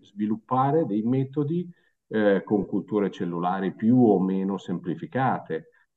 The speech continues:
con chip che permettano di mettere in contatto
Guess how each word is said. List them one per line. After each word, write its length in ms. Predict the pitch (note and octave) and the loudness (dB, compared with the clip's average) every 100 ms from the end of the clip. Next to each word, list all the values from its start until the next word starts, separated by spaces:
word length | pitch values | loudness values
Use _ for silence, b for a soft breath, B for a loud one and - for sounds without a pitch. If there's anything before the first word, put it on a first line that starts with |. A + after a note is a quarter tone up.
| _ | _
con 520 | A2+ A2+ A2 G#2 F#2+ | 6 8 6 2 -2
chip 720 | - - B2+ B2+ C3 B2 B2 - | -4 2 2 2 2 2 2 0
che 140 | G#2+ | -6
permettano 680 | G2+ G2 G#2+ A2 - G#2+ G2+ | -6 -4 -4 -4 -4 -4 -2
di 80 | |
mettere 340 | F#2+ G2 - G2 | -2 -4 -4 -4
in 80 | F#2 | -4
contatto 840 | G#2 F#2+ G2+ G2 - G#2 G2 - | -6 -4 -4 -4 0 2 2 -4